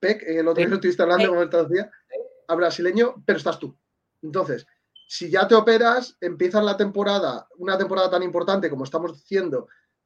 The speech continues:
Speaker 1: eh, ya la empiezas en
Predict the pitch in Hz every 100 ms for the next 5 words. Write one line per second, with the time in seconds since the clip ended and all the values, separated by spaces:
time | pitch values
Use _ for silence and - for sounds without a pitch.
0 | _ _ - 156 151 143 143 139 143 _
1 | _ _ 151 156 170 170 143 196 - 117
2 | 107 - _ _ _ _ 151 147 143 139
3 | 139 135 135 135 135 131 131